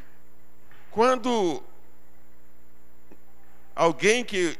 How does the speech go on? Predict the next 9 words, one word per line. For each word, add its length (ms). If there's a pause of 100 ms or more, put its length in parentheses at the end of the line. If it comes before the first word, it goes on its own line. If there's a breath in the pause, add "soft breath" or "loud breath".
(100)
nesse 320
cenário 500
escuta 500
a 40
resposta 540
de 80
Jesus 560
e 80
fala: 260